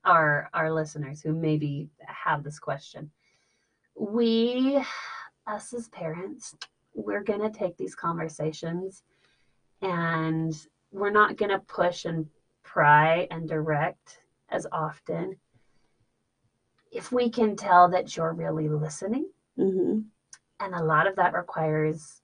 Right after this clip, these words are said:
Speaker 1: removing your distractions, and I'm talking about one thing and one thing only, and that is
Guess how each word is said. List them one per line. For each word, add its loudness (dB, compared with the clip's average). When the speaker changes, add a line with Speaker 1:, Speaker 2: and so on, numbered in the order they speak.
Speaker 1:
removing -2
your -4
distractions, 0
and -6
I'm -2
talking -6
about 0
one 0
thing -2
and 0
one -2
thing -4
only, -8
and 0
that 4
is -4